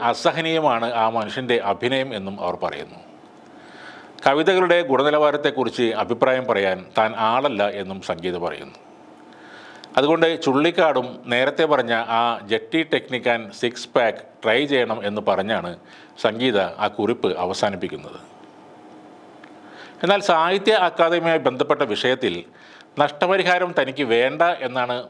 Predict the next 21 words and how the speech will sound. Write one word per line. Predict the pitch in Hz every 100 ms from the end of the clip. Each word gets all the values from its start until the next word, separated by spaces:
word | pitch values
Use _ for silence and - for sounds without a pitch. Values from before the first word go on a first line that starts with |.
| 113
ബാലചന്ദ്രൻ | 110 123 135 131 127 -
ചുള്ളിക്കാട് | 104 104 104 -
ഇപ്പോൾ | 202 -
പറയുന്നത്. | - 165 - - - - - - - - - - - -
തൻ്റെ | 127 143 160
പ്രതിഷേധത്തിൻ്റെ | 139 123 147 175 170 170 160 117
ലക്ഷ്യം | - 160 98 90 -
പണം | 131 139 180 143
ആയിരുന്നില്ല | 117 117 117 107 101 101 101
എന്നാണ് | 107 101 101 -
അദ്ദേഹം | 185 185
പറയുന്നത്. | 175 156 78 - 87 - - - - - - - -
മിമിക്രിക്കാർക്കും | 135 160 180 175 135 127 113 104 -
പാട്ടുകാർക്കും | 117 127 - 147 117 - 90 87 -
സീരിയൽ | - 131 147 175 160
സിനിമാ | 123 120 147 143
താരങ്ങൾക്കുമൊക്കെ | 113 117 123 127 127 104 - 87 - - - - - -
പതിനായിരങ്ങളും | 135 151 170 180 170 160 156 123
ലക്ഷങ്ങളുമാണ് | 113 - 135 131 110 98 95 - - - -
ഓരോ | 135 135 135
പരിപാടികൾക്ക് | 120 127 147 135 120 -